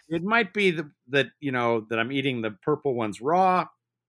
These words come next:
and I'm cooking the red ones. I don't know. I, I haven't had enough time to play with it, but I've, I've,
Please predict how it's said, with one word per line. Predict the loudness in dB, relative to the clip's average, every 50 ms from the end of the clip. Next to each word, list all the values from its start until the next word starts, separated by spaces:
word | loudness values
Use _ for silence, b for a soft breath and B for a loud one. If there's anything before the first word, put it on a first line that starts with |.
| _ -10
and | -10 -8
I'm | -8 -8 -8
cooking | -2 0 0 0 0 -4 -6
the | -6 -2
red | 0 2 2 2
ones. | 2 2 0 0 -2 -2 2
I | 4 4 4
don't | 4 2 2 0
know. | 0 0
I, | 0 0 -2 -2
I | -2 0
haven't | 2 2 2 2 2
had | 2 2
enough | 2 0 -2 -2
time | -2 -2 -2 -2
to | -2
play | -6 -8 -2 2 2 2 4
with | 2 0 0 0
it, | -2 -2 -2 _ -2
but | 0 0 0 -2 b b b b b b b b b b _ _ _ _ _ _ _ 0
I've, | 0 0 0 0 _ _ -4 0
I've, | 0 0 0